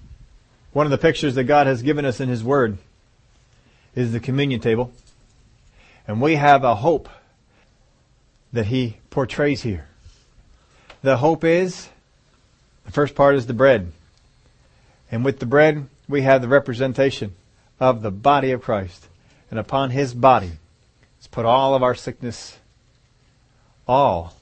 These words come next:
of our disease. <laughs> Then we can have a confession based on that. I can constantly go through the day, "Father God, I thank you that all my sicknesses,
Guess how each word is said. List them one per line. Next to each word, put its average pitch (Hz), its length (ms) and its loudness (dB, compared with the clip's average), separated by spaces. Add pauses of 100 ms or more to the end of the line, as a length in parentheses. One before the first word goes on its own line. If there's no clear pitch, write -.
(140)
of 95 100 -12
our 92 120 -6
disease. 92 680 -10
<laughs> - 160 -20
Then 92 300 -14 (1900)
we 117 60 -2
can 127 100 0
have 120 100 0
a 110 40 -8
confession 117 420 -4
based 113 280 -4
on 98 80 -8
that. 82 140 -10 (560)
I 160 200 -2
can 139 160 -10
constantly 170 380 -4
go 151 120 0
through 147 160 -8
the 143 80 -2
day, 123 300 0 (180)
"Father 156 220 2
God, 147 180 4
I 139 60 2
thank 139 260 -4
you 123 80 -4
that 113 100 0
all 151 280 4
my 147 140 -2
sicknesses, 113 680 -12